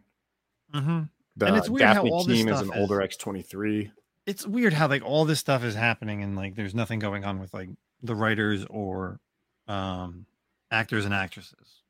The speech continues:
Speaker 1: All of a
Speaker 2: Yeah.
Speaker 1: sudden, we have all these rumors, and it just, it's a lot.
Speaker 2: Oh, the other big, the other two big ones, I'm seeing, I'm, I found a list here. The other two big ones that I have heard a lot is the, which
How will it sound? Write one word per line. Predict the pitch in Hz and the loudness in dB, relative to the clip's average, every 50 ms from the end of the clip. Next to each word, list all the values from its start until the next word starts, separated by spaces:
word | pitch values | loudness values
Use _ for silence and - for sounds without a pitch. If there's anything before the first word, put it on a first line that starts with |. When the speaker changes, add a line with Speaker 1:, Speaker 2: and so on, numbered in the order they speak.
| _ _ _ - | _ _ _ -4
Speaker 1:
All | 120 143 | 0 2
of | 165 151 | 2 4
a | |
Speaker 2:
Yeah. | 135 180 | 6 6
Speaker 1:
sudden, | 160 139 127 | 6 6 8
we | 123 | 6
have | 113 107 | 6 6
all | 123 143 160 | 6 6 6
these | 151 151 135 113 113 | 6 4 4 2 2
rumors, | 117 131 127 113 101 98 95 90 92 95 | 0 0 0 0 -2 -4 -6 -8 -8 -8
and | 95 92 92 92 | -8 -8 -8 -10
it | 95 92 | -14 -16
just, | - 104 - - - _ _ _ _ _ _ _ _ _ _ _ _ _ _ _ _ _ _ _ | -18 -16 -16 -18 -18 _ _ _ _ _ _ _ _ _ _ _ _ _ _ _ _ _ _ _
it's | - 135 | -14 -14
a | |
lot. | 113 - - - 90 - - - _ _ _ _ _ _ _ _ _ _ _ - - - - - - - | -12 -12 -12 -14 -14 -16 -16 -18 _ _ _ _ _ _ _ _ _ _ _ -20 -20 -20 -20 -18 -6 2
Speaker 2:
Oh, | 139 175 190 117 | 8 8 8 8
the | 117 131 151 | 10 8 8
other | 180 220 190 | 8 8 6
big, | 123 117 117 113 113 110 113 | 6 6 4 4 4 4 2
the | 110 120 | 6 6
other | 156 185 104 | 6 6 4
two | - - - - 120 90 | 2 0 -2 -2 -2 0
big | 80 101 131 139 | 4 2 2 2
ones, | 113 90 85 82 82 90 90 - - - | 2 -4 -6 -6 -8 -8 -8 -10 -10 -6
I'm | - 107 110 104 | -2 0 0 0
seeing, | 98 - 123 113 104 101 | 0 0 0 0 0 0
I'm, | 98 101 - _ - | -4 -4 -8 _ -16
I | - | -2
found | - 117 110 104 | 0 2 2 2
a | 92 | 0
list | 90 95 101 - - - - | -2 -2 -4 -4 -4 -6 -8
here. | 85 82 85 82 - _ | -8 -8 -8 -8 -10 _
The | - 101 | -2 2
other | 123 156 | 4 4
two | 139 - 139 | 4 2 2
big | 104 113 107 | 2 2 2
ones | 104 101 92 | 2 0 -2
that | 101 95 | 0 -2
I | 92 | -2
have | 85 104 113 113 | 2 2 0 0
heard | - - 95 87 | 0 -2 -4 -4
a | |
lot | 85 90 85 82 82 - | -2 -4 -4 -4 -6 -6
is | 90 90 87 87 87 87 - | -8 -8 -6 -6 -8 -8 -10
the, | - 95 90 82 80 80 78 - _ _ _ _ _ _ | -6 -6 -6 -6 -6 -10 -10 -14 _ _ _ _ _ _
which | - - 85 - - - _ | -12 -8 -6 -6 -6 -6 _